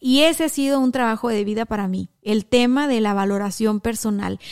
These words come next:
Al principio yo no lo veía como, "Ah, es que me quiero valorar más". No,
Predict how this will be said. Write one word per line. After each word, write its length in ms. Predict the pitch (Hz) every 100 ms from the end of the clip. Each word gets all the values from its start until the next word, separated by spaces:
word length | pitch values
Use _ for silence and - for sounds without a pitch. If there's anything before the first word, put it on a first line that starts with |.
| -
Al 220 | - 226 -
principio 720 | 240 233 214 254 262 247 320
yo 160 | 262 240
no 80 |
lo 140 | 254 240
veía 240 | 226 214
como, 320 | - 262 233
"Ah, 120 | 247 320
es 120 | -
que 100 | 339
me 120 | 294
quiero 200 | - 302
valorar 340 | 320 226 233
más". 280 | 233 254 202
No, 180 | 220 226